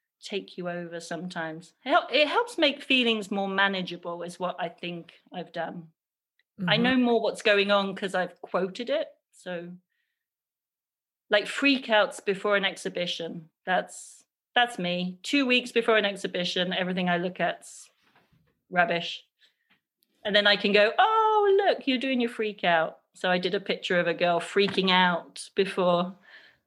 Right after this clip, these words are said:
Speaker 1: uh, with some sewing. It's
Speaker 2: It's so important to just acknowledge it, and then you can
Speaker 1: Yeah.
Speaker 2: keep going, right?
Speaker 1: Yeah, it's
Speaker 2: It's half
Speaker 1: key.
Speaker 2: the battle.
Speaker 1: Yeah, it's so, things are really quite simple.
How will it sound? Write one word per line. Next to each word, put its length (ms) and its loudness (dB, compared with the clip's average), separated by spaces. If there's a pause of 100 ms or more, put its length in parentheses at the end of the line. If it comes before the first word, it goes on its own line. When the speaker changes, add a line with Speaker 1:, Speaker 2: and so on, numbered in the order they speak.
(320)
Speaker 1:
uh, 140 2
with 140 -2
some 160 -6
sewing. 520 -2
It's 360 -14 (840)
Speaker 2:
It's 140 -2
so 180 4
important 380 0
to 80 0
just 240 0
acknowledge 540 0
it, 200 -2 (760)
and 140 0
then 120 4
you 80 6
can 120 2
Speaker 1:
Yeah. 120 -4
Speaker 2:
keep 180 -8
going, 320 0
right? 260 -2 (680)
Speaker 1:
Yeah, 280 2 (120)
it's 240 -2
Speaker 2:
It's 140 -8
half 200 4
Speaker 1:
key. 20 0
Speaker 2:
the 80 0
battle. 400 -4 (260)
Speaker 1:
Yeah, 320 0 (180)
it's 240 -2
so, 120 2 (800)
things 280 0
are 120 2
really 320 0
quite 540 2 (160)
simple. 920 -4